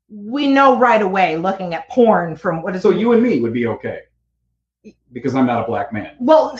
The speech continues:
Speaker 1: it, okay, first of all,
Speaker 2: Is
Speaker 1: this
Speaker 2: it
Speaker 1: isn't
Speaker 2: interracial?
Speaker 1: legally bi-, yeah, it's r-, interracial, but this isn't legally
Speaker 2: Right.
Speaker 1: binding, okay? Um, and this is just a general guideline that they all agreed to kind of adhere to.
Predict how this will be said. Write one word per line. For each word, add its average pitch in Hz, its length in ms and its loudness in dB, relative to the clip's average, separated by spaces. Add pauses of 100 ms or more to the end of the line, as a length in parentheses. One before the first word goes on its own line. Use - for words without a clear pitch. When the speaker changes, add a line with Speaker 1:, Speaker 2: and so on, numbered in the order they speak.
Speaker 1:
it, 302 300 -2 (300)
okay, 294 260 4
first 392 220 4
of 302 60 2
all, 269 180 6
Speaker 2:
Is 277 100 4
Speaker 1:
this 339 120 4
Speaker 2:
it 269 40 4
Speaker 1:
isn't 403 140 4
Speaker 2:
interracial? - 40 0
Speaker 1:
legally 311 340 4
bi-, 180 340 0
yeah, - 240 -2
it's - 100 -20
r-, 247 220 -8
interracial, 220 400 -2
but 214 100 -14
this 349 160 -2
isn't 392 260 -2
legally 330 300 -2
Speaker 2:
Right. - 80 -2
Speaker 1:
binding, 170 500 -2 (200)
okay? 165 440 -2 (520)
Um, 208 680 4 (1200)
and 240 640 4
this 294 320 -8
is 370 160 -6
just 302 240 -10
a 220 160 -8
general 254 560 -2
guideline 220 600 2
that 208 120 -6
they 190 240 -4
all 226 300 4
agreed 214 460 -4
to 208 100 -10
kind 196 340 -10
of 196 100 -8
adhere 190 360 -6
to. 262 360 -4